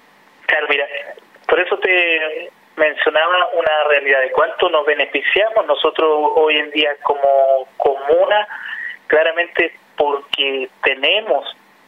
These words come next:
el mayor movimiento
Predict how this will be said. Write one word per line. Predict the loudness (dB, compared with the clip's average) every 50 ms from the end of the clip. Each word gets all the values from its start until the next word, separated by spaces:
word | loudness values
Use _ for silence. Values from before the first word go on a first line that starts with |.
| _ _ _ _ _ _ _ _ _ _ _ _ _ _ -2
el | 0 2 2 2 2 2 0 0 0
mayor | 0 -2 0 0 0 -2 -2 0 2
movimiento | 2 2 2 2 0 0 -2 -2 -2 -4 -4 -4 -2 -2 -2 -2 -4